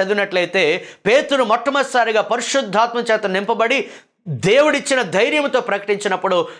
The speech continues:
అక్కడున్న ప్రజలందరూ అడుగుతున్నారు, అక్కడ హృదయంలో దేవుని మాటల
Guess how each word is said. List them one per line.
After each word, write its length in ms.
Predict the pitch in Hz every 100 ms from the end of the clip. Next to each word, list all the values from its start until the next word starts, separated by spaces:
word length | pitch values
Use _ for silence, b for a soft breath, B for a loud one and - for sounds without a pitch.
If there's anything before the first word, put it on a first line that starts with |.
| -
అక్కడున్న 320 | 151 190 196
ప్రజలందరూ 640 | 190 185 180 220 220 214
అడుగుతున్నారు, 680 | 202 202 196 190 180 165 156
అక్కడ 200 | 165 190
హృదయంలో 640 | 185 165 226 285 277 262 233
దేవుని 440 | 160 208 247 240
మాటల 340 | 208 208 226